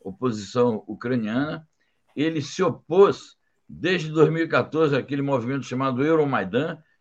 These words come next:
que foi uma contra-revolução e resultou num golpe de Estado que implantou regimes, eh, de natureza fascista no país e que resultaram nisto, resultaram na,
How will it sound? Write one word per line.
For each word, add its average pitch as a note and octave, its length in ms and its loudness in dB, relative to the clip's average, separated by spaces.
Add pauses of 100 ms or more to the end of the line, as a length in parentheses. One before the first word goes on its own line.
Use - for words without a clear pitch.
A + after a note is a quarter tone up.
(140)
que B2 120 -2
foi C#3+ 200 -2
uma D#3 240 0
contra-revolução D3 1200 0 (240)
e A#2 80 -4
resultou C3+ 460 0
num F3 220 -2
golpe E3 420 4
de C3 120 -8
Estado C#3+ 600 -2 (400)
que D#3+ 160 -8
implantou D#3+ 560 0
regimes, C3+ 800 -4 (440)
eh, G#2 220 -8
de G2 100 -8
natureza C#3+ 540 -2
fascista C3+ 560 -6
no B2+ 140 -6
país C3+ 480 -2 (280)
e B2+ 120 -16
que D#3+ 100 -4
resultaram D#3+ 540 0
nisto, F3 360 -8 (320)
resultaram B2 540 -2
na, D3 460 -2